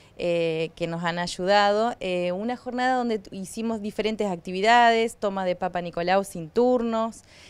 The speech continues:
eh, controles odontológicos, controles de nutrición, también de hábitos saludables,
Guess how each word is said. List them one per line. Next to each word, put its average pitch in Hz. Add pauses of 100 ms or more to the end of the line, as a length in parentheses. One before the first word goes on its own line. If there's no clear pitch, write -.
(140)
eh, 180
controles 190
odontológicos, 190
controles 185
de 170
nutrición, 220
también 180
de 175
hábitos 170
saludables, 208